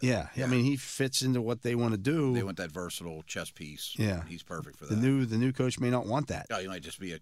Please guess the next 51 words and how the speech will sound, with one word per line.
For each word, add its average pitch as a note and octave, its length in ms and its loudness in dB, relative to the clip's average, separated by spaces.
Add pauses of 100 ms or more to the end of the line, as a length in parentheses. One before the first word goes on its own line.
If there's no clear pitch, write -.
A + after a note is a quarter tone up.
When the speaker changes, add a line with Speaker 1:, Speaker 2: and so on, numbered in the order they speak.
Speaker 2:
cover F#2+ 220 -4
two F#2+ 340 -4
or D#2+ 220 -8
cover F#2 180 -8
three, F2+ 320 -6 (100)
you E2+ 140 -8
know, E2 60 -8
who F#2+ 100 -6
knows? E2 200 -8 (360)
Speaker 1:
Uh, A2+ 220 2
Cameron C#3+ 500 4
Curl, B2+ 280 4
safety A#2 360 2
for A#2 160 0
the, G2+ 220 4
uh, F#2+ 100 2 (260)
Commanders. A#2 560 -2
Speaker 2:
Not G#3+ 140 6
a - 20 0
big G3 160 4
name, D#3+ 240 4
but A2 100 0
he's A#2 220 0 (120)
been A#2+ 200 0 (100)
quite C3 200 0
good A#2+ 160 0
for G#2 100 -4
them. E2 200 -4 (460)
Speaker 1:
Yeah, A2 340 0
I - 20 -2
don't A#2 220 4
know. A2 80 6
Their G2+ 120 4
secondary's G2 540 4
been G2 140 0
pretty, G#2+ 200 4
<laughs> G#2 60 6
Speaker 2:
Whole - 280 4 (480)
Speaker 1:
pretty - 200 4
Speaker 2:
defense, D#3 300 6
Speaker 1:
awful. C3+ 120 2
Speaker 2:
whole A2+ 60 4
defense G2 440 -2
is D2+ 100 -14
dreadful. E2 500 -10 (180)
Speaker 1:
Uh, C3 300 4
Trent D3+ 320 4
Brown A#2+ 420 4
with F#2 120 -2
the F#2+ 60 -8
Patriots. E2+ 680 -2